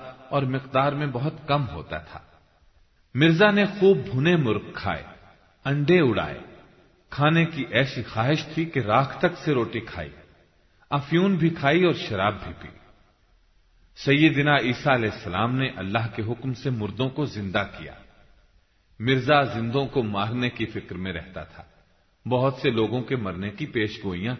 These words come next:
کی، ان کے مرنے کی دعائیں کی، وظیفے پڑھے اور پڑھوائے، لیکن ہر بار ناکام اور نامراد رہا۔ سیدنا عیسیٰ علیہ السلام قیامت کے قریب آسمان سے اتریں گے۔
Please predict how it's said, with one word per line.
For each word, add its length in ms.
کی، 60
ان 160
کے 160
مرنے 380
کی 160
دعائیں 400
کی، 120
وظیفے 460
پڑھے 360
اور 140
پڑھوائے، 560
لیکن 300
ہر 140
بار 280
ناکام 600
اور 100
نامراد 560
رہا۔ 220
سیدنا 600
عیسیٰ 340
علیہ 180
السلام 440
قیامت 480
کے 80
قریب 400
آسمان 500
سے 160
اتریں 420
گے۔ 60